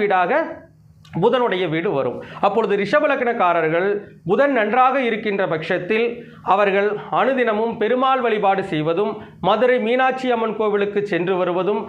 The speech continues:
பாசிப்பயிறு வெண்டைக்காய் உணவுகளை சாப்பிடுகின்ற பொழுதும் கண்டிப்பாக வருமான ரீதியான உயர்வுகள் என்பது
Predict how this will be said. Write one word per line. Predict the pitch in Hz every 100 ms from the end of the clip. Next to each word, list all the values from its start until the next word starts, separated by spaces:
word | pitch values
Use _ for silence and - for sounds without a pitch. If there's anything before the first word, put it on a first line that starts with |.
| - - -
பாசிப்பயிறு | 214 254 277 277 233 220 226
வெண்டைக்காய் | 196 214 262 254 233 214
உணவுகளை | 202 208 202 196 196
சாப்பிடுகின்ற | 190 226 233 220 202 170 156
பொழுதும் | 160 175 202 - - -
கண்டிப்பாக | 220 247 262 226 208 269 208
வருமான | 208 220 220 208
ரீதியான | 196 180 180 196 269 185
உயர்வுகள் | 185 202 190 175
என்பது | 165 180